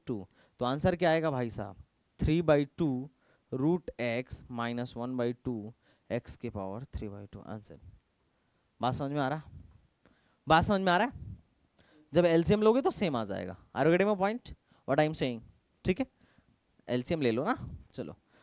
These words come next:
वन बाई टू को बाहर कर दो, ये हो जाएगा थ्री root x minus one by x के पावर three by two।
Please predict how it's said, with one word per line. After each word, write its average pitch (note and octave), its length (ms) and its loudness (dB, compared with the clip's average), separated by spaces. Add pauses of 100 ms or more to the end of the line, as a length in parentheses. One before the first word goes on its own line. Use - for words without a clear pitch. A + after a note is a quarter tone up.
(160)
वन D3+ 200 2
बाई D3+ 140 4
टू D#3+ 120 0
को E3 100 4
बाहर A#2 220 0
कर F#2+ 160 -8
दो, D3 240 -6 (280)
ये A#2+ 60 -4
हो B2+ 160 0
जाएगा A2+ 460 -2 (840)
थ्री D3 440 4 (880)
root C#3+ 360 2
x G#2+ 380 -2 (680)
minus A#2+ 600 -2
one A#2+ 220 -6
by G2 100 -2 (380)
x - 180 -12
के B2 120 -12
पावर F2 320 -10 (120)
three G2 160 -8
by D#2+ 180 -10
two। G2+ 100 -16